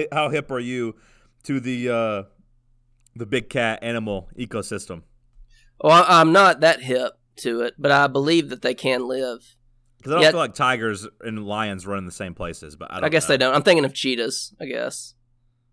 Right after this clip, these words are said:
Speaker 1: 'Cause in Lion King, there were no tigers. I don't know if
Speaker 2: Yeah.
Speaker 1: you remember that movie.
Speaker 2: Bob,
Speaker 1: There were no
Speaker 2: Bob is
Speaker 1: tigers.
Speaker 2: right. Tigers live in India.
Speaker 1: Like, it just kinda the same as, like, in Jungle Book, there were tigers there, no lions.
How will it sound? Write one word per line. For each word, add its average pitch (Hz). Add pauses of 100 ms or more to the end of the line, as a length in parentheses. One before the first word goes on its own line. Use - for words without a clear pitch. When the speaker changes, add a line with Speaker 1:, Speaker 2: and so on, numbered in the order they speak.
(160)
Speaker 1:
'Cause 120
in 120
Lion 131
King, 104
there 110
were 110
no 104
tigers. 85
I 92
don't 92
know 90
if 160
Speaker 2:
Yeah. 151
Speaker 1:
you 127
remember 82
that 85
movie. 113
Speaker 2:
Bob, 175
Speaker 1:
There -
were -
no 87
Speaker 2:
Bob 185
is 147
Speaker 1:
tigers. -
Speaker 2:
right. 139
Tigers 139
live 135
in 120
India. 131 (680)
Speaker 1:
Like, 117
it 110
just -
kinda 131
the 110
same 120
as, 107
like, 107
in 104
Jungle 127
Book, 101
there 98
were 92
tigers 98
there, 95
no 95
lions. 90